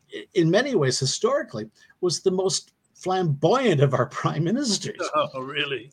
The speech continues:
Speaker 1: You know, and
Speaker 2: <laughs>
Speaker 1: when, the prime minister, when I was born, was a gentleman called Louis Saint Laurent.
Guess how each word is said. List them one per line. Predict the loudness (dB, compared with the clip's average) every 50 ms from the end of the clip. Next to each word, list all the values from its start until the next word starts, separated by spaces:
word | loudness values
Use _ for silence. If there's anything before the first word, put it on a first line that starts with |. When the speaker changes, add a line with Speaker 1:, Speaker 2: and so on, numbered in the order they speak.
| _ _
Speaker 1:
You | 0 0 0
know, | 0 -2 -4 0
and | 0 0 0 0 -4 -6 -10 -14 -14 -18 -20 -20
Speaker 2:
<laughs> | _ _ _ _ _ _ -4
Speaker 1:
when, | -4 -4 -4 -4 -6
the | -6 -6 -6
prime | -2 0 0 0 2 0
minister, | 0 -2 -2 -4 -6 -6 -4 -4 -4 -2
when | -2 -2 0
I | 0 0
was | -2 -2 -4 -4
born, | -6 -4 0 0 0 0 -2 -4 -8 -12 -12 -12 _ _ _ _ -20 -20 -20 _ _ _ -10
was | -6 -6 -4
a | -4 -4
gentleman | -4 -4 -4 -2 -2 -2 -2 -2 -2
called | 2 2 2 2 2 0
Louis | 2 2 2 2 2
Saint | 0 -2 -2 -2 0 0
Laurent. | 2 4 4 4 4 2